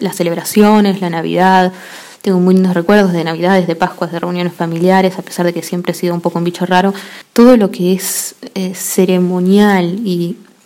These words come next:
tradicional y rodeado de algo mítico, ¿no? O de simbolismo al respecto, siempre me, me hizo sentir muy...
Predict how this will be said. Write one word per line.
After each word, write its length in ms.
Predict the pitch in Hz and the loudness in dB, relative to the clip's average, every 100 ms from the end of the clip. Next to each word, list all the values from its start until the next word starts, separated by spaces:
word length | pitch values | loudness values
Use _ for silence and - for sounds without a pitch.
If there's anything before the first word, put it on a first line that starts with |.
| _ _ | _ _
tradicional 640 | - 180 175 - 185 190 175 | 0 0 0 -2 2 4 2
y 180 | 190 - - _ _ _ _ - | -2 -10 -20 _ _ _ _ -6
rodeado 460 | 202 185 196 226 | 2 4 4 4
de 100 | 208 | 4
algo 180 | 208 190 | 2 4
mítico, 640 | 190 214 214 185 - 175 | 4 4 2 -6 -6 -6
¿no? 300 | 165 190 320 - _ | -4 -2 -2 -4 _
O 80 | - | 0
de 100 | 175 | 0
simbolismo 800 | 175 185 175 170 180 208 208 175 | 0 0 2 2 4 2 2 -2
al 80 | 170 | -2
respecto, 580 | 180 - 185 - 214 214 | -4 -4 -4 -2 -2 -2
siempre 320 | - 208 208 | -2 0 0
me, 360 | 185 165 190 190 - _ - | 0 -2 -6 -10 -16 _ -6
me 220 | 190 180 | -2 -2
hizo 200 | 180 214 | -2 -6
sentir 360 | 202 175 190 185 | -4 -4 -2 0
muy... 500 | 180 185 190 202 | 2 2 2 0